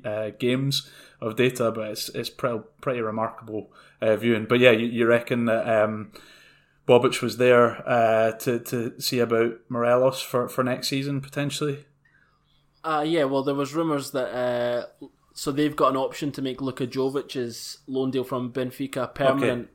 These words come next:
Speaker 2: for se-, for
Speaker 1: And then
Speaker 2: seven million.
Speaker 1: sell him for about
Speaker 2: Uh,
Speaker 1: seventy to Barcelona or something. Yeah.
Speaker 2: Something
Speaker 1: Okay.
Speaker 2: stupid like that. I could, I could even see Bayern
Speaker 1: Yeah,
Speaker 2: Munich
Speaker 1: quite
Speaker 2: paying the money
Speaker 1: possibly,
Speaker 2: for
Speaker 1: yeah.
Speaker 2: Jovic. Um, so I could see them selling Jovic and then just reinvesting in Morelos.
Speaker 1: Okay,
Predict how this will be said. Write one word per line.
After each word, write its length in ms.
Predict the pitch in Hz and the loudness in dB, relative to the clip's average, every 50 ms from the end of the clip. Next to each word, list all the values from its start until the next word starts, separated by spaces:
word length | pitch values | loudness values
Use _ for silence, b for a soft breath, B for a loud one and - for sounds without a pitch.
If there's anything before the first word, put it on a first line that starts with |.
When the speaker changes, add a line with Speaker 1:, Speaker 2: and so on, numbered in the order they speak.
| _ _ | _ _
Speaker 2:
for 500 | - - 123 120 120 120 117 120 117 - - | -8 -4 0 2 2 2 2 0 -4 -8 -12
se-, 220 | - - - 156 - - 127 123 - | -10 -4 -4 -4 -4 -4 -12 -20 -10
for 80 | - 135 | -8 -8
Speaker 1:
And 40 | 123 | -6
then 0 | |
Speaker 2:
seven 260 | - - 143 135 123 | -2 0 0 2 2
million. 180 | 123 135 139 139 151 | 2 2 4 4 6
Speaker 1:
sell 200 | - 120 113 117 120 | 8 8 8 8 8
him 120 | 123 117 | 6 4
for 160 | - - 117 | 4 4 4
about 220 | 110 107 107 110 123 | 4 4 4 2 2
Speaker 2:
Uh, 20 | |
Speaker 1:
seventy 500 | 127 123 120 117 117 117 117 - 117 107 | 2 2 2 2 2 -2 -2 -4 -6 -6
to 220 | - - 120 117 110 | -4 -4 -2 -2 -2
Barcelona 540 | 110 117 113 113 - - 120 117 127 123 117 | 0 0 -2 -2 -2 -4 -2 -2 0 0 0
or 140 | 110 107 | -2 -2
something. 420 | - - 110 107 110 110 104 107 98 - - - | -4 -4 -8 -8 -8 -10 -10 -12 -14 -18 -20 -14
Yeah. 260 | - 123 113 117 123 - - - B B B B B | -8 -2 -2 -2 -2 -2 -6 -16 B B B B B
Speaker 2:
Something 640 | - - - - - 151 135 131 131 - 135 135 | -10 -8 -6 0 2 2 2 2 0 0 0 0
Speaker 1:
Okay. 120 | 123 120 107 | 2 0 0
Speaker 2:
stupid 280 | - 139 - - 123 | 0 0 -2 -2 -2
like 160 | 123 120 120 | -2 -4 -2
that. 140 | 131 127 123 120 | 0 0 0 0
I 80 | - | 0
could, 240 | - - - - - - - | 0 -2 -4 -4 -4 -6 -6
I 140 | 175 180 | -4 -4
could 140 | 180 - 208 | 0 0 2
even 160 | 240 240 247 | 2 2 0
see 140 | 226 - 208 | 0 0 0
Bayern 240 | 156 180 170 165 139 | 4 4 4 4 6
Speaker 1:
Yeah, 120 | 127 135 135 | 6 6 4
Speaker 2:
Munich 240 | - - - - - | 4 0 -4 -14 -20
Speaker 1:
quite 220 | - - 117 110 | -6 -2 -2 0
Speaker 2:
paying 160 | - 135 120 - | 2 0 0 0
the 60 | 120 | 0
money 180 | 117 117 113 | 0 0 -2
Speaker 1:
possibly, 280 | 113 - 131 113 - 117 | -2 -2 -2 -2 -2 -2
Speaker 2:
for 120 | 120 120 | -2 -2
Speaker 1:
yeah. 60 | 123 120 | -2 -4
Speaker 2:
Jovic. 280 | - - - - - - b b b b b - - - - - | -6 -10 -12 -14 -14 -18 b b b b b -20 -20 -16 -10 -6
Um, 440 | 127 123 123 123 123 123 123 120 B B B B B B | -4 -4 -2 -2 -4 -4 -6 -8 B B B B B B
so 120 | - - 151 | 2 2 2
I 40 | 143 | 4
could 180 | - 160 147 | 2 0 -4
see 160 | - - 156 | 0 0 2
them 420 | 143 143 139 139 131 123 123 - - - | 2 4 2 2 0 -2 -4 -8 -14 -12
selling 440 | - - - 139 139 143 139 135 127 | -10 -4 0 2 2 2 2 2 0
Jovic 520 | 131 131 127 123 131 131 117 - - - 131 | 0 0 0 0 0 -2 -2 -2 -4 -8 -6
and 80 | 127 | -6
then 140 | 127 123 120 | -4 -4 -6
just 140 | 127 117 - | -6 -8 -8
reinvesting 480 | 131 123 120 117 120 120 120 - - | -8 -8 -6 -6 -6 -6 -8 -8 -10
in 100 | 123 117 | -10 -8
Morelos. 300 | 113 117 117 123 120 117 | -6 -2 0 0 0 0
Speaker 1:
Okay, 120 | 113 107 | 0 -2